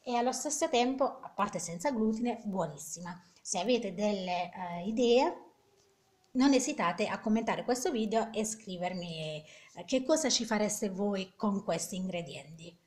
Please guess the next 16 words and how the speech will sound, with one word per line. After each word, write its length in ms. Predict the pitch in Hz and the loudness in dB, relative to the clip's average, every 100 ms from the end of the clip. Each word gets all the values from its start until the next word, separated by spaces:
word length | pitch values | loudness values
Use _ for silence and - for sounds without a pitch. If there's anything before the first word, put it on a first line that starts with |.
| _ _ - - _ _ _ _ _ _ - - - | _ _ -20 -20 _ _ _ _ _ _ -20 -20 -8
Il 180 | 254 254 | -4 -4
sito 480 | - 370 392 320 277 | 0 0 2 0 0
shop 400 | - 233 220 214 | 0 0 0 -2
online 440 | 202 202 180 175 | -2 -4 -6 -10
Sglutinati 960 | 175 208 220 208 175 165 - 254 294 277 - - | 0 4 6 4 -2 -4 -4 -2 -2 -4 -14 4
è 420 | 311 339 339 - | 8 10 8 4
appunto 440 | 233 - 202 185 240 | -10 -4 -4 0 2
un 120 | 269 | 2
sito 600 | - 220 185 - 262 - - - - 214 | 0 0 0 -2 -2 -4 -6 -20 -20 -6
dove 760 | 220 294 254 175 165 165 - | 4 8 8 6 -4 -8 -6
potete 420 | 247 262 226 214 - | -2 2 2 -2 -2
trovare 480 | 233 208 160 160 - | 0 0 -2 -8 -4
tanti 360 | 269 262 247 | 2 4 2
prodotti 460 | 214 190 190 185 175 | -2 -6 -8 -10 -10
senza 400 | - 190 175 180 | -8 -8 -8 -8
glutine 540 | 165 160 160 226 269 | -8 -10 -4 2 2